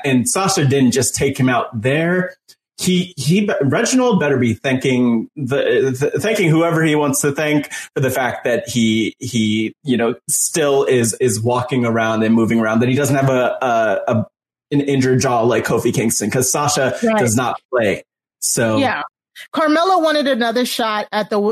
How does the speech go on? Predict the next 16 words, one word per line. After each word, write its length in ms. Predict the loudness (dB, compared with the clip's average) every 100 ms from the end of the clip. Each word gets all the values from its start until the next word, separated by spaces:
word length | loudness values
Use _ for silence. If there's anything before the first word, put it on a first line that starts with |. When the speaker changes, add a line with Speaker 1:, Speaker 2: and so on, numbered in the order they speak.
| -2
Speaker 2:
uh, 220 | 0 0
SmackDown 460 | -2 -4 -2 0 0
Women's 200 | -2 -4
Championship 540 | -4 -2 -2 -2 -6 -4
at 160 | -4
Ro-, 140 | -2 -2
the 120 | 0
Royal 240 | 2 2
Rumble. 400 | 2 2 2 0 -4 -16 -20 -20 _
Uh, 300 | -2 0 0 -2
Sasha 320 | -2 -2 0
Banks 340 | 0 0 -4
came 320 | -4 -2 0
and 160 | 0 -2
said, 400 | 0 0 0 -2 -2
uh, 480 | 0 2 2 2